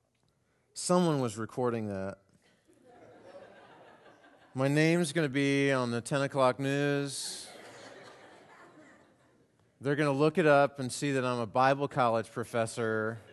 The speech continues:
and a preacher. And someone is gonna come to my house with a microphone and ask me what I think about all of that."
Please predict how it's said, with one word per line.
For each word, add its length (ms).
and 140
a 80
preacher. 640
And 140
someone 380
is 120
gonna 180
come 280
to 100
my 160
house 400
with 80
a 20
microphone 760
and 260
ask 320
me 100
what 140
I 80
think 240
about 240
all 180
of 80
that." 260